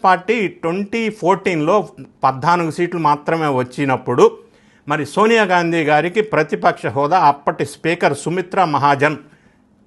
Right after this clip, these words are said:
ఇవ్వలేదు అన్న విషయం మనం గుర్తు తెచ్చుకోవాలా. టూ థౌజండ్ నైన్టీన్ లోక్సభ ఎలక్షన్లో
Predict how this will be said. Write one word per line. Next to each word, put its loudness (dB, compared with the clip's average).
ఇవ్వలేదు 0
అన్న -2
విషయం -2
మనం 2
గుర్తు -8
తెచ్చుకోవాలా. -2
టూ 6
థౌజండ్ 2
నైన్టీన్ 0
లోక్సభ 2
ఎలక్షన్లో 0